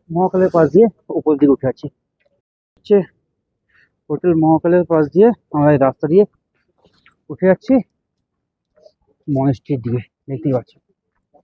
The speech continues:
এইখান দিয়ে একটুখানি just তিন থেকে পাঁচ মিনিটের হাঁটা পথে লাভা মনেস্ট্রি, এই রাস্তা দিয়ে একদম লাভা ট্যাক্সি স্ট্যান্ডের পাশ দিয়ে উঠে যাচ্ছে লাভা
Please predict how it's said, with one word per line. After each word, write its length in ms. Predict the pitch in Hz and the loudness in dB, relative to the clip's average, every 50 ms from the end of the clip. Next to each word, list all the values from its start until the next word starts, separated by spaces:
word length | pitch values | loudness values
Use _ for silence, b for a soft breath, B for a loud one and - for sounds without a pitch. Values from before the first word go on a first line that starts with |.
| _ _ _ _ _ _ _ _ _ _ _ _ _ _ _ _ _ _ _ - 185 | _ _ _ _ _ _ _ _ _ _ _ _ _ _ _ _ _ _ _ -4 -2
এইখান 220 | 185 165 196 202 202 190 | -2 2 2 2 2 2
দিয়ে 160 | 190 208 214 190 - _ _ _ _ _ _ _ _ _ _ _ _ _ _ - 240 | 4 4 2 2 0 _ _ _ _ _ _ _ _ _ _ _ _ _ _ -8 -8
একটুখানি 580 | 254 - _ - - 196 139 147 135 127 117 110 _ _ _ - 151 | -8 -8 _ -6 -6 -4 -2 0 0 0 -2 -4 _ _ _ -6 -4
just 200 | 180 185 - _ - _ _ _ _ _ _ _ _ _ _ _ _ _ _ _ _ 185 - - | -4 -4 -4 _ -20 _ _ _ _ _ _ _ _ _ _ _ _ _ _ _ _ _ -8 -2
তিন 140 | 233 240 240 226 190 | 2 2 2 4 2
থেকে 160 | 240 240 226 - | 2 2 0 0
পাঁচ 120 | 202 190 - - | -2 -8 -6 -2
মিনিটের 280 | 208 208 180 - 214 180 - - | -2 -2 0 2 0 0 0 -2
হাঁটা 200 | 147 160 - 190 185 | -6 -2 0 2 2
পথে 180 | 175 165 202 226 220 _ _ _ _ _ _ _ - | 2 2 0 -2 -4 _ _ _ _ _ _ _ -14
লাভা 300 | - 127 131 123 123 127 123 117 | -8 -4 -4 -2 -2 -2 -2 -2
মনেস্ট্রি, 380 | 117 117 113 - _ _ - 131 _ _ _ _ _ _ _ _ _ _ 339 _ _ - - 160 | -2 -2 -4 -6 _ _ -20 -20 _ _ _ _ _ _ _ _ _ _ -20 _ _ -8 -4 -2
এই 60 | 143 127 | 0 0
রাস্তা 200 | 117 101 _ - 127 120 | -2 -4 _ -10 -10 -8
দিয়ে 160 | 123 127 - _ _ _ _ _ _ _ _ _ _ _ _ _ _ _ _ _ _ _ _ _ _ _ _ _ _ _ _ _ - | -8 -10 -12 _ _ _ _ _ _ _ _ _ _ _ _ _ _ _ _ _ _ _ _ _ _ _ _ _ _ _ _ _ -10
একদম 260 | - 160 143 139 175 165 156 | -8 -8 -4 -2 0 2 2
লাভা 160 | 156 151 156 156 - | 2 4 2 2 0
ট্যাক্সি 220 | 156 147 - - 151 | 0 -4 -2 -4 -6
স্ট্যান্ডের 600 | - - 180 170 160 147 _ _ - 160 165 175 147 160 | -6 -4 -6 -4 -4 -6 _ _ -10 -4 -4 -2 0 0
পাশ 120 | 147 143 135 | 0 0 2
দিয়ে 140 | 156 233 240 - _ _ _ _ _ _ _ _ _ _ _ _ _ _ - 165 | 2 0 0 0 _ _ _ _ _ _ _ _ _ _ _ _ _ _ -14 -10
উঠে 120 | 151 196 190 | -4 -4 -4
যাচ্ছে 160 | - - 247 202 156 | -2 -2 0 2 2
লাভা 160 | 139 143 165 | 2 4 2